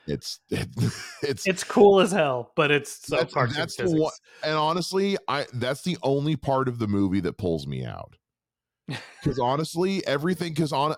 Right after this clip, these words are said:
Speaker 1: no, seriously, everything else with the tumbler up to that point, I could still buy being legit.
Speaker 2: Yeah.
Speaker 1: Like, yeah, it drives up a giant concrete parking garage. Yeah, it's built to withstand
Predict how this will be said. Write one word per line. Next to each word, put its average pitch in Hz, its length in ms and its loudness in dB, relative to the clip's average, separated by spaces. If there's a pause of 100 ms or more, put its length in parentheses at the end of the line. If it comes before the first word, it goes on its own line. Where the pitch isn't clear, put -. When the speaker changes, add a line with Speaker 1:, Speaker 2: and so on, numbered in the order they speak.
(140)
Speaker 1:
no, 156 160 2
seriously, 147 400 -2
everything 175 540 -2
else 151 320 0
with 147 120 -8
the 117 80 -6
tumbler 139 500 -2
up 127 180 0
to 131 120 -2
that 107 340 -2
point, 123 340 -2
I 127 120 -2
could 127 200 -4
still 117 300 0
buy 85 520 -2 (380)
being 80 440 -4
legit. 78 500 -4 (500)
Speaker 2:
Yeah. 127 120 -6
Speaker 1:
Like, 92 160 -2
yeah, 110 160 -2
it 80 80 -4
drives 98 380 0
up 98 200 0
a 87 200 0
giant 98 520 -4
concrete 90 760 -4 (240)
parking 98 360 -4
garage. 71 480 0
Yeah, 80 280 0
it's 87 240 -4
built 98 380 -2
to 98 120 -2
withstand 85 840 -4